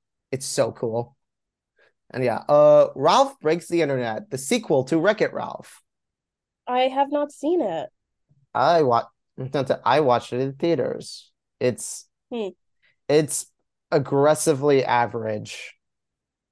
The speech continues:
Speaker 2: Okay.
Speaker 1: Like, like, like, like, it is a worthy follow-up. It was so great to see Ralph and Vanellope again.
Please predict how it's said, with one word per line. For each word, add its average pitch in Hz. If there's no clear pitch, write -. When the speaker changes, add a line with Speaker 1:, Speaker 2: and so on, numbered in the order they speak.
Speaker 2:
Okay. 214
Speaker 1:
Like, 160
like, 165
like, 160
like, 165
it 175
is 190
a 202
worthy 160
follow-up. 151
It 151
was 147
so 156
great 143
to 139
see 139
Ralph 135
and 127
Vanellope 135
again. 170